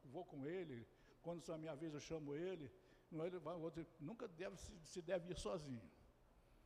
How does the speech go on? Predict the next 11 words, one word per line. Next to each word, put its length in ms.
Então 120
nós 140
estamos 240
aí 80
voltando 400
a 40
falar 340
dessa 260
palavra 340
de 80
hoje. 360